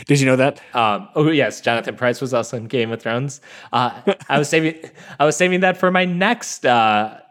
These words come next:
Speaker 2: underrated choice, which is, I think, the best of the Roger Moore movies for your eyes only. Um, the Game of Thrones connection here is that the big,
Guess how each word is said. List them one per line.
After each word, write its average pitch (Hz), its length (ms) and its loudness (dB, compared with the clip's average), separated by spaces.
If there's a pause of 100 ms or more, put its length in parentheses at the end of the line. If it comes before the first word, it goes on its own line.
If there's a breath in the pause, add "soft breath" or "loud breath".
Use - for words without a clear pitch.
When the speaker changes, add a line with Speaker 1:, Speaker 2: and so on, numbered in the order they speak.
Speaker 2:
underrated 123 440 2
choice, 117 300 0
which 127 160 -2
is, 127 160 0
I 127 80 2
think, 123 260 -6
the - 80 0
best 123 380 -2
of 117 80 -2
the 110 100 0
Roger 110 300 2
Moore 107 220 0
movies 107 380 -4
for 110 180 -6
your 113 240 0
eyes 120 200 2
only. 104 540 -4 (260 loud breath)
Um, 101 260 0
the 123 100 0
Game 127 180 0
of 131 100 -2
Thrones 123 260 0
connection 120 380 -4
here 123 380 0
is 135 240 -2
that 117 200 -2
the 113 60 -2
big, 120 480 0